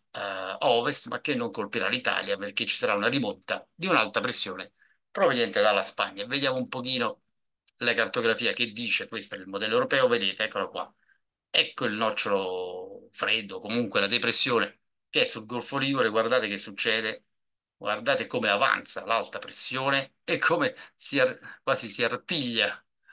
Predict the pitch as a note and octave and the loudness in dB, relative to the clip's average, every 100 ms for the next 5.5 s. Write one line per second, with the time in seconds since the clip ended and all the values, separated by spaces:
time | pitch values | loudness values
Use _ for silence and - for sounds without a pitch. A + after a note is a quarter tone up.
0 | - - - - A#2 A2 A#2+ A2 F#2+ - | -18 0 0 2 0 2 2 2 -2 -2
1 | B2 A#2 C#3 - G2+ G#2 G2+ A2 G#2 - | -2 -2 -4 2 2 2 0 -2 -2 -6
2 | - G2 F#2+ G2+ - - F2+ F#2+ - - | -6 -4 -2 -2 -4 -8 -10 -10 -12 -6
3 | D3+ A#2+ F#2+ - G#2 - - _ _ _ | -2 2 2 -2 -10 -14 -16 _ _ _
4 | _ _ _ _ _ _ _ _ - G3 | _ _ _ _ _ _ _ _ -2 0
5 | G3 G3 F3 G#2 - | 2 4 4 2 -4